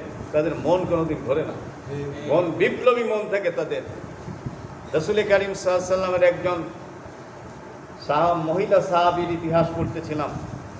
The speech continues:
Speaker 1: সম্ভবত উনি উম্মে আম্মারা রাদিয়াল্লাহু তাআলা আনহু মনে হয়, নামটা যাই হোক, তো উনি ওনার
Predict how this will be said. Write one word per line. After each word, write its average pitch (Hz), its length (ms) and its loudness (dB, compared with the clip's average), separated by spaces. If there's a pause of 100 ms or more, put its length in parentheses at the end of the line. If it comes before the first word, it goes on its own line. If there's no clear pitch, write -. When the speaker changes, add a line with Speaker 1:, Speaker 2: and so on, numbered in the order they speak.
(260)
Speaker 1:
সম্ভবত 165 500 2
উনি 160 320 0
উম্মে 165 260 0
আম্মারা 160 520 2
রাদিয়াল্লাহু 151 600 0
তাআলা 131 180 0
আনহু 135 340 -4
মনে 170 200 -4
হয়, 101 100 -6 (1040)
নামটা 143 300 -2
যাই 165 300 4
হোক, 196 140 4 (680)
তো 170 80 4
উনি 233 280 2
ওনার 220 360 6